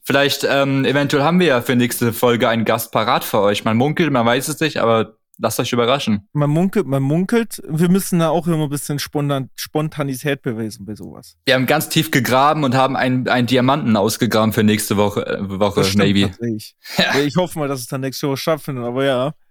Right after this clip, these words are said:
Speaker 1: <laughs>
Speaker 2: Äh, in der Regel schon. In
Speaker 1: Ja,
Speaker 2: der Regel
Speaker 1: ja.
Speaker 2: schon. Ähm, weißt du, weil unter schwerem Druck, äh,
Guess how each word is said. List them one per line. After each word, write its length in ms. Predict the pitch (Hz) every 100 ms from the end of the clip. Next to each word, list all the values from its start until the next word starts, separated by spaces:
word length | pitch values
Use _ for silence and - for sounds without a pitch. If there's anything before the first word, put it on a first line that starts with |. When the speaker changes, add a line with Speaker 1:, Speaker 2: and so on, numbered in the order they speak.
| _ _
Speaker 1:
<laughs> 200 | - 110
Speaker 2:
Äh, 500 | 156 131 147 143 143 127 _
in 140 | - 202
der 160 | 190 175
Regel 240 | 165 175
schon. 320 | - 208 120 - _ -
In 60 |
Speaker 1:
Ja, 80 | 113
Speaker 2:
der 120 | 110
Regel 160 | 147 107
Speaker 1:
ja. 60 | 101
Speaker 2:
schon. 260 | 104 - _ _ _ _ _ _ _ -
Ähm, 420 | 131 131 131 123 - _ _ _ -
weißt 320 | 139 139 -
du, 40 |
weil 100 | 135 127
unter 280 | 151 147
schwerem 640 | 135 - 139 160 156 147 139
Druck, 280 | - 175 - - - _ _ _ _ _ 131
äh, 160 | 131